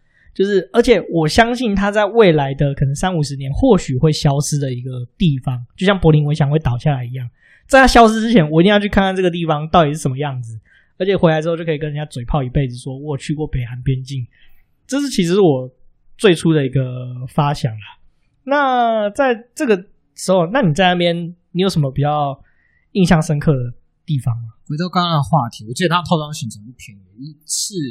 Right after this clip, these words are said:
Speaker 2: 一整天行程好像台币四五千块。
Speaker 1: 嗯，我记得好像也是。
Speaker 2: 对，
Speaker 1: 就
Speaker 2: 四五千块其实不便宜。
Speaker 1: 我
Speaker 2: 然后那，然后那时候我去的时候，<clears throat> 运气很好，是一个中文团，然后里面都是台湾人，然后几十，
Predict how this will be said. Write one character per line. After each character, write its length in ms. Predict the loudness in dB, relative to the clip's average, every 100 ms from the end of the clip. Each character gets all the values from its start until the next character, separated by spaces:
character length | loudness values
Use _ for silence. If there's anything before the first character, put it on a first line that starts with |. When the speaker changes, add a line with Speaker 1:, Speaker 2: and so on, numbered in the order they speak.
| -10 _ _ _ 0
Speaker 2:
一 100 | 0
整 100 | 0 0
天 140 | 0
行 160 | 0 -4
程 100 | -8
好 160 | -10
像 60 | -12
台 200 | -14 -18
币 120 | -16
四 240 | -10 -8 -10
五 60 |
千 180 | -12 -16 -18
块。 160 | -18 -18 _ _ -4
Speaker 1:
嗯， 240 | -4 -4 -8 -6
我 140 | -4
记 120 | 0
得 60 | 0
好 100 | 0
像 140 | -6
也 80 | -6
是。 240 | -8 -12 -12
Speaker 2:
对， 140 | -12 -6
Speaker 1:
就 140 | -2
Speaker 2:
四 100 | -2
五 40 | -2
千 140 | -6
块 140 | -12
其 100 | -12
实 60 | -14
不 140 | -16
便 180 | -8 -8 -8
宜。 80 | -20 _ _ -12
Speaker 1:
我 120 | -10
Speaker 2:
然 80 | -10
后 80 |
那， 20 | -12 _ _ _ _ _
然 80 | -6
后 80 | -4
那 80 |
时 160 | -2 -2
候 80 | -2
我 100 | -4
去 160 | -2
的 80 | -4
时 160 | -4 -10
候， 300 | -14 -18 _ _ 4
<clears throat> 320 | 6 4 -8
运 100 | -8
气 140 | -6 -6
很 80 | -10
好， 140 | -14
是 180 | -14 -14
一 40 |
个 300 | -14 -16 -18 _ _ _ _ _
中 280 | -12 -10 -10
文 180 | -12 -12
团， 160 | -14 -14 -16 -20
然 80 |
后 160 | -16 -12
里 80 | -8
面 240 | -8 -8 -8 -8 -12
都 140 | -16
是 320 | -14 -14 -14 -18 -18
台 240 | -18 -18
湾 180 | -16 -16
人， 120 | -16
然 100 | -20
后 60 | -20
几 180 | -18 -18
十， 240 | -18 -20